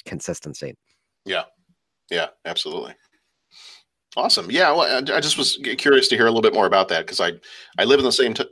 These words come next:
Speaker 2: town as Ragdale, but I've never been myself, and I've, I've only heard from other people. Yeah, it's just a, a place where artists and writers hang out. Like, well, there,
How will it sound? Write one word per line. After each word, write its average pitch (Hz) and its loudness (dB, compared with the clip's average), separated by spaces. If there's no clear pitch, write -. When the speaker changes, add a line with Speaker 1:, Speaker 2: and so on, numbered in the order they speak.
Speaker 2:
town 120 0
as 110 -4
Ragdale, 110 0
but 98 -2
I've 87 -2
never 92 -4
been 98 -2
myself, 98 0
and 101 -2
I've, 82 -4
I've 87 -6
only 87 -10
heard 95 -2
from 85 -10
other 98 2
people. 110 0
Yeah, 123 0
it's 117 -4
just - -4
a, 87 -2
a - -12
place 107 2
where 101 2
artists 107 2
and 110 0
writers 110 2
hang 87 -6
out. 80 -8
Like, 90 -16
well, 196 -14
there, 185 -6